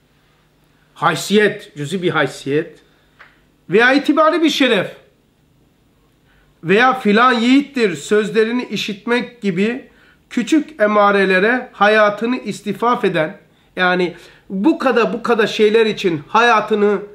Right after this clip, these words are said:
feda eden, hafife alan veya ağasının namusunu istizam, istizam için kendini feda eden kimseler veya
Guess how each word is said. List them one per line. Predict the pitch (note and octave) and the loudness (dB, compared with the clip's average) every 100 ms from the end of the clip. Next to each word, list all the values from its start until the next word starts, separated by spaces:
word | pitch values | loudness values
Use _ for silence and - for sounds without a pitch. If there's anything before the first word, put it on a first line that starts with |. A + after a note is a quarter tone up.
| - | -14
feda | - A3 A3+ A#3 A3 | -2 0 2 2 0
eden, | D#3+ D3+ D3+ | -2 -8 -8
hafife | F3 E3+ G3 G#3+ | -8 -6 -4 0
alan | G3 D#3 C#3 E3+ _ _ _ _ _ _ _ _ _ _ _ _ _ - _ - | 0 0 -4 -10 _ _ _ _ _ _ _ _ _ _ _ _ _ -20 _ -4
veya | F3 C4+ C#4+ A3 - | 2 4 4 2 2
ağasının | G3+ B3 C4 C4 C#4+ D#4+ C#4+ | 2 4 2 2 2 2 2
namusunu | C4 C4 C4 A3 C4+ C#4+ D4 - | 4 2 0 -2 0 2 0 -2
istizam, | A#3 - - A3+ E3 B3+ A#3 D#3+ - _ _ _ | -8 -8 -6 -4 0 2 2 -2 -8 _ _ _
istizam | A3+ - - B3 B3 G#3 D#3 A#3 C4+ C4 G#3+ | -8 -8 -6 -4 -2 -4 -2 2 2 0 -4
için | - A3 G3+ | -8 -4 -4
kendini | G3 G#3 A3 A#3+ A#3 | -2 0 0 -2 -2
feda | A3 G#3 B3 | 0 2 2
eden | A3 B3 - | 2 0 -2
kimseler | A#3+ - A3 F3+ D3 | -4 -2 0 0 2
veya | G3+ A#3 B3 B3 | 2 2 0 -4